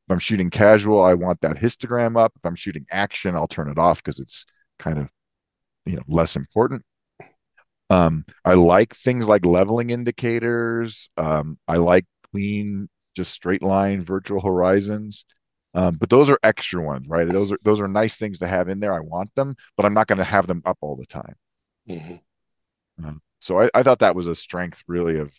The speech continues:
Speaker 1: of, um, when I first got my Z nine, that was something that was really great about it, was where you could configure that viewfinder.
Speaker 2: Mm-hmm.
Speaker 1: Now let's, um,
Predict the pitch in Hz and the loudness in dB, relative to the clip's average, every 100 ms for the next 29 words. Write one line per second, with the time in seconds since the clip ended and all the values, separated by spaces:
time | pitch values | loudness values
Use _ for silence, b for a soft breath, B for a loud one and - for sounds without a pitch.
0 | _ 76 73 67 76 73 69 _ _ _ | _ -8 -8 -6 -6 -6 -8 _ _ _
1 | _ _ 82 80 76 95 87 82 73 73 | _ _ -4 -2 -2 -2 0 0 0 -4
2 | 69 80 76 78 73 76 71 - 76 71 | -6 -6 -4 -4 -4 -6 -8 -8 -8 -10
3 | 65 71 _ 78 71 71 _ - - 76 | -12 -14 _ -10 -8 -10 _ -20 -10 -8
4 | - - 64 65 - 67 - _ _ _ | -8 -12 -10 -10 -10 -16 -20 _ _ _
5 | - 67 _ - - _ 69 69 69 60 | -20 -20 _ -20 -20 _ -10 -8 -8 -8
6 | - 71 67 57 62 _ _ b b b | -10 -14 -18 -20 -20 _ _ b b b
7 | - 175 143 143 _ _ _ _ _ _ | -20 -16 -14 -14 _ _ _ _ _ _
8 | - 143 101 104 143 - 147 147 139 131 | 4 6 8 8 6 2 6 6 6 2